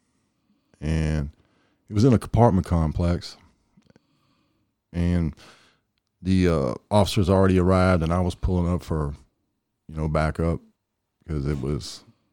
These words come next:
somebody called, there's a bunch of screaming and yelling and all this going on in the apartment above 'em. So, uh, the lead officer was going up the stairs, and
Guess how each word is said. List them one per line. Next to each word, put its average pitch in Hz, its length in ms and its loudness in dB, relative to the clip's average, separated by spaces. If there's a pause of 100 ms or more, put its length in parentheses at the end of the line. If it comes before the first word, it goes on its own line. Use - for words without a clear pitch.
(320)
somebody 85 420 0
called, 87 300 0
there's 80 120 -2
a 73 40 -8
bunch 87 240 -4
of - 60 -8
screaming 98 420 2
and 87 340 0
yelling 98 340 2
and 85 240 -4 (720)
all 87 200 0
this 90 180 2
going 87 280 2
on 87 140 2
in 85 80 0
the 82 60 -2
apartment 90 400 0
above 92 320 2
'em. 85 220 -2 (580)
So, 90 400 4
uh, 78 320 0 (800)
the 85 80 -4
lead 90 240 4
officer 87 460 2
was 80 160 -4
going 87 300 -2
up 82 100 -8
the - 80 -8
stairs, 92 540 2
and 76 240 -6